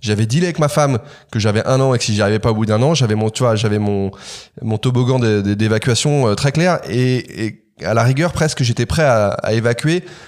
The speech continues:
la tête haute. Euh, je préparais déjà ça. Donc, euh,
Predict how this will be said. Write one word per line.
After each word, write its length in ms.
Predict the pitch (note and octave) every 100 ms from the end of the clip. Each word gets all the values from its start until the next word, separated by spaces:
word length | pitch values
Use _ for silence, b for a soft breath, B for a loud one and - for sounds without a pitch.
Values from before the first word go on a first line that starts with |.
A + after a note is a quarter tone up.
| B
la 100 | A2
tête 220 | A2 B2 C#3
haute. 400 | C3+ B2 - - - -
Euh, 1000 | F#2 F2+ F2 F2+ F2+ B1 B1 B1 A#1 B1 B1
je 140 | -
préparais 380 | - B2+ B2+ B2+
déjà 200 | B2+ C3+
ça. 160 | - G2+
Donc, 180 | F#2+
euh, 80 | G#2+